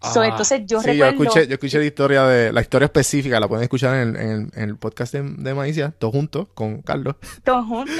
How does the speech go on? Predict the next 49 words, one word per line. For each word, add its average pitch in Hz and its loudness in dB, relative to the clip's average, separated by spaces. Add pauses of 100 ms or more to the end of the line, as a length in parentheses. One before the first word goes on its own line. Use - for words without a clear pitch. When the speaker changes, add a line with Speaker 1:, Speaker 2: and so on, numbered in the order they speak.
Speaker 2:
<laughs> 254 -2
Y 165 8
imagino 156 10
que 180 8
la 175 12
has 185 10
Speaker 1:
Con 175 10
Speaker 2:
hecho 180 10
Speaker 1:
Carlos 165 12
Speaker 2:
mil 165 6
quinientas 160 8
Speaker 1:
Rodríguez. 143 6
Speaker 2:
veces, 269 -6
esa 147 -4
historia. 135 0
Speaker 1:
Mil 277 -6
quinientas 349 -2
veces, 320 0
pero 311 2
me 302 0
la 277 0
disfruto 285 -8
como 330 -8
si 320 -14
fuera - 8
la 143 12
Speaker 2:
Obligado, 143 8
Speaker 1:
primera 120 0
vez. 127 2
Speaker 2:
obligado, 120 0
ajá, 113 -4
continúa. 113 -10 (400)
Speaker 1:
Pues, 269 0 (140)
este, 254 -2
yo 240 0
recuerdo 320 -2
que, 233 -6
que, 247 0 (100)
que, 277 2
by 233 0
the 214 -8
way, 214 -4
wow, 202 0
descubrir 208 -12
que 262 -14
Carlos 254 -8
fue 247 -10
una 240 -10
pieza 233 -8